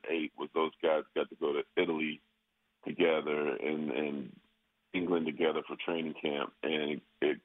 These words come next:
allowed them to go away. And I've heard Garnett and Ray Allen talk about, like, how much it helped them, you know, gain chemistry in a quick, quick manner.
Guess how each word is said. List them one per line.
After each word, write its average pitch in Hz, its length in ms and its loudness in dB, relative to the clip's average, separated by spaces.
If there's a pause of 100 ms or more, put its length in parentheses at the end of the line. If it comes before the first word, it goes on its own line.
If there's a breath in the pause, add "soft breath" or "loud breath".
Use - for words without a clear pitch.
(120)
allowed 82 320 4
them 82 240 -2
to 76 60 -14
go 85 260 2
away. 80 520 2
And 69 120 -8 (440)
I've 87 180 4
heard 90 200 6
Garnett 80 440 2
and 78 100 -4
Ray 80 180 2
Allen 78 240 2
talk 87 280 6
about, 71 240 2
like, 71 160 2
how 82 300 2
much 78 280 -2
it 71 180 -2
helped 76 300 2
them, 78 340 -2 (840)
you - 220 -4
know, 69 300 4 (320)
gain 92 220 2 (200)
chemistry 95 480 0
in 73 100 -4
a - 40 -6
quick, - 400 -2
quick - 300 -2
manner. 80 420 2